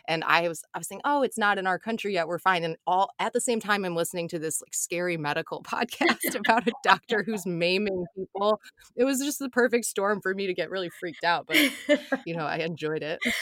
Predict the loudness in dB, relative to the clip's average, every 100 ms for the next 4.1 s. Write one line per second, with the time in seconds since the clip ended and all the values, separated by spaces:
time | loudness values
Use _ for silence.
0 | -6 4 8 10 10 10 4 4 2 2
1 | 4 4 6 2 2 2 0 0 4 4
2 | 4 0 4 6 6 2 2 2 0 0
3 | -2 0 2 4 6 4 2 -4 -6 -8